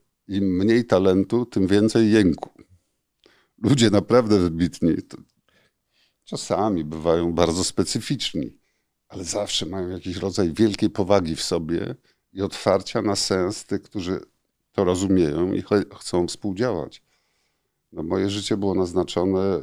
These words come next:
znajomością, potem, y, relacjami bliższymi, przyjaźniami,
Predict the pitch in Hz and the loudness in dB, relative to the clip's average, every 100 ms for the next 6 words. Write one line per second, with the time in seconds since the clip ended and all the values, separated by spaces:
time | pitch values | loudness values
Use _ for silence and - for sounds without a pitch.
0 | 95 80 82 85 80 82 92 - - - | -8 -10 -4 -2 0 0 -2 -4 -10 -4
1 | 98 98 107 - 82 82 76 71 73 - | -2 0 -4 -4 -8 -4 -6 -4 -6 -8
2 | 90 80 80 80 82 80 80 80 - 80 | -8 -6 -6 -6 -8 -6 -6 -6 -6 -6
3 | 78 80 80 - - 101 104 - 85 82 | -4 -6 -8 -10 -6 -4 -4 -4 -4 -2
4 | 82 85 92 | 0 0 -2